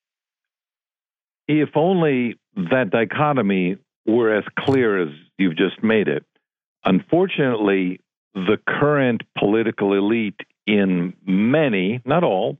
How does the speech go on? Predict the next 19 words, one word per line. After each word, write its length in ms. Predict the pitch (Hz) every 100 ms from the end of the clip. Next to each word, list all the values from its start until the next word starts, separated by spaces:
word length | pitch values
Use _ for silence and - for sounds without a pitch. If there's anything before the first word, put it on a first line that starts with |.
| -
but, 200 | 107 98 _ _ -
uh, 140 | 98 87
many 380 | 92 127 117 101
European 600 | 90 113 95 107 101 87
countries 560 | 85 71 - 82 98 - _ - - - - -
is 180 | 123 120 - - -
thoroughly 500 | 120 127 131 127 120
enthralled 880 | 113 98 _ - 135 202 147 85 - - -
to, 360 | 131 135 123 113 - _ _ _ _ _ _ - - _ 151
I'm 100 | 151
not 160 | 160 143
sure 100 | 147
I 60 |
would 200 | 123 104
call 360 | - 143 127 120
it 80 | 113 - -
a 60 |
neocon 840 | 107 123 127 131 131 123 123 110 98
cabal. 640 | 120 107 117 92 85 -